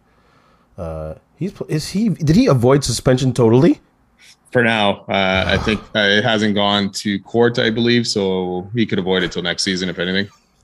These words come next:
Speaker 1: Wasn't
Speaker 2: I, I
Speaker 1: there, like, video on this? Beating this guy's
Speaker 2: Uh,
Speaker 1: ass in the elevator?
Speaker 2: I don't think so. I haven't seen it.
Speaker 1: Unbelievable.
Speaker 2: Uh, yeah, if it's out there, uh, send it on by, but, uh,
Speaker 1: Yeah, I'm surprised. Like, it wasn't a casino elevator or a hotel elevator? I thought there'd be a
Speaker 2: Yeah,
Speaker 1: camera
Speaker 2: he
Speaker 1: for sure.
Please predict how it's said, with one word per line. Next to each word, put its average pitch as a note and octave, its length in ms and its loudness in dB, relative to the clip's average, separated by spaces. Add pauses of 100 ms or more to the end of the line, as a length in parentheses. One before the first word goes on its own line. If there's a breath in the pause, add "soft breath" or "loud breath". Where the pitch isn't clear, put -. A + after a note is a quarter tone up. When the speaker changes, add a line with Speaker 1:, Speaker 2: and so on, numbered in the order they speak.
(140 soft breath)
Speaker 1:
Wasn't A#2 260 0
Speaker 2:
I, A2+ 60 0
I A#2 40 0
Speaker 1:
there, C4 160 4
like, D4 260 2
video F#3 420 2
on B3+ 200 4
this? D4 260 -2 (340 soft breath)
Beating G#3+ 240 6
this G#3 200 0
guy's G#3 260 4
Speaker 2:
Uh, G3 40 6
Speaker 1:
ass B3 300 2
in G#3+ 100 0
the F3+ 100 2
elevator? A3 460 2 (420)
Speaker 2:
I D3 40 -2
don't A3 180 2
think - 140 0
so. B2 160 2
I F#2+ 120 2
haven't A#2+ 240 2
seen E3+ 200 2
it. C#3+ 260 -2 (160)
Speaker 1:
Unbelievable. A#2 520 0
Speaker 2:
Uh, E2+ 240 -2 (420)
yeah, G#2 300 0
if E2+ 100 -6
it's G#2 160 -2
out A2+ 160 2
there, F#2 340 0
uh, F2+ 180 -2
send G#2+ 260 -4
it G#2+ 80 2
on G#2+ 180 0
by, G#2+ 300 0
but, F2 240 -8 (100)
uh, F#2 40 -2 (260)
Speaker 1:
Yeah, G#3 120 2
I'm A#2 100 -2
surprised. C3+ 500 -4
Like, A#2 200 -4
it A2+ 160 -6
wasn't C3+ 220 -6
a A#2 60 -2
casino B2 400 -8
elevator D3 400 -4
or - 40 -4
a G2+ 40 -6
hotel A#2 340 -4
elevator? C3 320 -8
I C#3 40 -8
thought - 180 -14
there'd A#2 100 -12
be G2+ 60 -8
a A2+ 40 -12
Speaker 2:
Yeah, - 60 -18
Speaker 1:
camera B2 240 -4
Speaker 2:
he B2 60 -2
Speaker 1:
for A#2+ 100 -10
sure. D3+ 320 -10